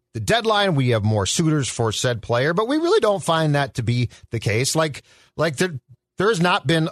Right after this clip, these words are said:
a lot of selling off at the deadline where, where there's been, unless it's just an all-star player. But, like, why wouldn't you explore Simmons now or Cruz now? Like, those guys, if, if, if you take them up to July, what,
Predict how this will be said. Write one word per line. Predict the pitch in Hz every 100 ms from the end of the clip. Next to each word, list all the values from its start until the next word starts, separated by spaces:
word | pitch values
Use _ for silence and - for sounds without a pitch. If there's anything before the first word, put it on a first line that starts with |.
| -
a |
lot | 131 135 139
of | 139 113
selling | - 160 147 147
off | 139 131 -
at | 123 -
the | 120
deadline | 98 123 123 120 110 107
where, | 107 110 110 107
where | - 110 107
there's | 107 110
been, | 95 113
unless | 123 156 156
it's | 135
just | - 123
an | 110
all-star | 98 104 - 98
player. | - 107 98 90 _ _ _
But, | -
like, | 160 170 - _ _ _ -
why | 131 147
wouldn't | 254 254 240 202 185
you | 175
explore | 160 - - 143 139 135 131 - _ _ _ _
Simmons | - - 131 107 80
now | 87 69 - -
or | 202
Cruz | - - 202 170 107
now? | 85 58 - _ _ _
Like, | 151
those | 160 269 240
guys, | 254 214
if, | 185 185 214
if, | - 190 190
if | 190
you | 247
take | 254 277
them | 208
up | 185 -
to | 175
July, | 135 131 131 135 127
what, | 110 92